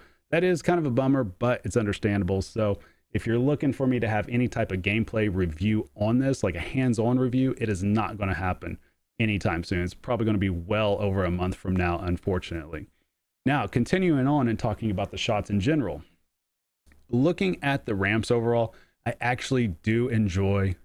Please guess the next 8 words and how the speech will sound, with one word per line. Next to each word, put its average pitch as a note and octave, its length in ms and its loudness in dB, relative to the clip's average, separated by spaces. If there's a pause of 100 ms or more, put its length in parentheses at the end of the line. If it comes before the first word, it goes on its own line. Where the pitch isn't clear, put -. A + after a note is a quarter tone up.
(220)
how A#2 480 2
these G#2 300 -2
ramps G2 480 -2
return. G2+ 640 -2
They A2 140 0
return A2+ 480 0
super A#2+ 320 -2
fast, G2 500 -4